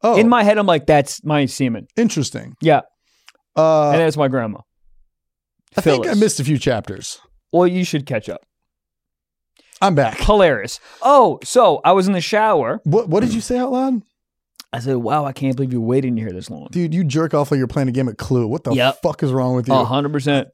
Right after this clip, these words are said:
Speaker 1: Never thought I'd find you waiting in the shower, huh? See?
Speaker 2: Yeah.
Speaker 1: Were you wearing a
Speaker 2: Colonel
Speaker 1: monocle?
Speaker 2: Mustard.
Speaker 1: What?
Speaker 2: What?
Speaker 1: Colonel Sanders.
Speaker 2: You said Clue. I said Colonel Mustard. That's the character in Clue.
Speaker 1: Go Fish.
Speaker 2: All right. Uno. I'm all in. I'm pod committed.
Speaker 1: What is Go Fish?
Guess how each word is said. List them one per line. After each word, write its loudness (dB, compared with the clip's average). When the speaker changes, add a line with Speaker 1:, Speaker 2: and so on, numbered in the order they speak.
Speaker 1:
Never -2
thought 0
I'd -2
find -2
you 0
waiting 0
in -2
the -10
shower, 0
huh? 0
See? 0
Speaker 2:
Yeah. 2
Speaker 1:
Were -2
you 0
wearing 0
a 4
Speaker 2:
Colonel 6
Speaker 1:
monocle? 6
Speaker 2:
Mustard. 0
Speaker 1:
What? -4
Speaker 2:
What? -2
Speaker 1:
Colonel -2
Sanders. -4
Speaker 2:
You -2
said 0
Clue. 2
I 2
said -4
Colonel -2
Mustard. -6
That's 0
the -4
character 0
in -4
Clue. -4
Speaker 1:
Go 2
Fish. -6
Speaker 2:
All 4
right. 4
Uno. 2
I'm 4
all 6
in. 0
I'm 2
pod 4
committed. 2
Speaker 1:
What 2
is 0
Go 2
Fish? -2